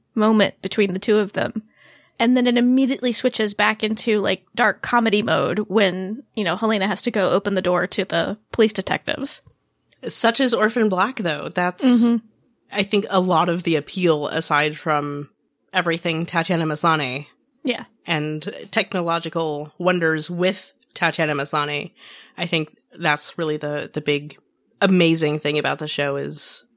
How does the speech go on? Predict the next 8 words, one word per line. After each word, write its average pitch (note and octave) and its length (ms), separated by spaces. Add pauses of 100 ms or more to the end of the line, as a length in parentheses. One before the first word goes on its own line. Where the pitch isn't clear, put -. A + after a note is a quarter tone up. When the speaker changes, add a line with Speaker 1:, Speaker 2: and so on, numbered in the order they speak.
(360)
Speaker 2:
how - 280
they've D#3+ 220
managed D3+ 360
to D#3+ 100
incorporate C#3+ 680 (240)
the D#3+ 80
various C#3+ 760 (340)
tones D3 840